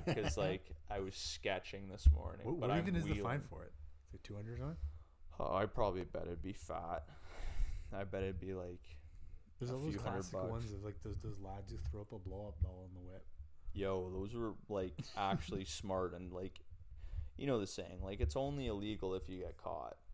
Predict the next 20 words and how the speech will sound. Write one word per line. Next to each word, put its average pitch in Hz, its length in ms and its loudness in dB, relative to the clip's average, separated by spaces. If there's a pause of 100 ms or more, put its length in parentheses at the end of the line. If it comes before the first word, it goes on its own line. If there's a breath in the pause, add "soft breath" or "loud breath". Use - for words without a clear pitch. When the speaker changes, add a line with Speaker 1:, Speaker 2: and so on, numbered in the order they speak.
(300)
Speaker 2:
Like, 90 240 -4
if 87 140 -4
you 80 140 0
think 92 200 -6
about - 320 -6
it, - 120 -8 (880)
'cause 98 120 -8
once 98 220 -4
Speaker 1:
That's 107 100 0
Speaker 2:
someone, 101 180 0
Speaker 1:
deep. 104 160 -6 (400)
Speaker 2:
'cause 98 140 -6
once 104 220 -2 (120)
<laughs> - 260 6 (720 loud breath)
that 107 180 2
hit, 127 180 0 (260)
that 107 180 8
shit - 280 -4
hit 85 140 -4 (120)
different. 95 1000 2